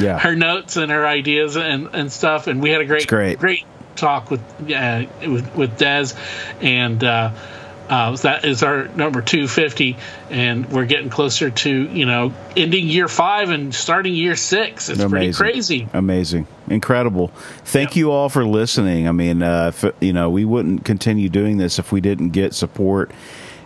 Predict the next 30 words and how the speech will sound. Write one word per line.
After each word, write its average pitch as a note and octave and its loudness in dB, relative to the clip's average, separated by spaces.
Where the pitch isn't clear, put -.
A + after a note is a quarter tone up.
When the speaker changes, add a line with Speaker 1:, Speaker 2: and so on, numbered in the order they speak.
Speaker 1:
And, F#2 2
uh, F2 2
and D3 2
we F#3 4
have D#3+ -2
great C3+ 2
guests B2+ 2
that - 0
come B2 2
on. B2+ 2
They G#2+ 2
continue B2 2
to A2+ 4
wanna G#2+ 2
share A#2 2
their A2 2
stories. G#2 2
If F#2 0
it D2+ 4
weren't G2+ 0
for - 0
them, G#2+ 2
we G2 2
would F#2+ 2
not G2 2
be F#2 2
able F2+ 2
to E2 -2
do D#2+ 0
this. C2 -4